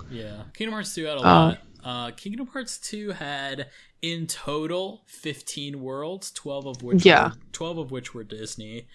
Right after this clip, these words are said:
Speaker 1: So that's definitely, like, that's a tall order, especially for next gen or for the current
Speaker 2: Mm-hmm.
Speaker 1: generation. Um,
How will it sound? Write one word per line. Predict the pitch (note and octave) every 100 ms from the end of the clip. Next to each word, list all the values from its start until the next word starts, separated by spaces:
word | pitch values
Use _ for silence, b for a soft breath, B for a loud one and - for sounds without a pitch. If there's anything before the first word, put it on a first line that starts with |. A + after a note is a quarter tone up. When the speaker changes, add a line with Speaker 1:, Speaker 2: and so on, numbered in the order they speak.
| b b
Speaker 1:
So | - C#3+ B2 B2+
that's | D3 D#3+
definitely, | F#3+ F3 - F3+ C#3+ D3 C#3+
like, | B2+ A#2+ A2+ - -
that's | C3+ -
a |
tall | B2+ C3 A#2+
order, | G#2 A#2 A#2 A2+
especially | A2+ - A#2+ - A#2+
for | - A2
next | G#2 - -
gen | B2 A#2 -
or | A#2+ G#2
for | A#2+ - - -
the | -
current | B2+ G3 F#3
Speaker 2:
Mm-hmm. | F3+
Speaker 1:
generation. | F#3 A2 G#2+ G#2 A2+ - C3+ C#3+ b b b b b b
Um, | A2+ G#2+ G#2+ G#2+ G#2+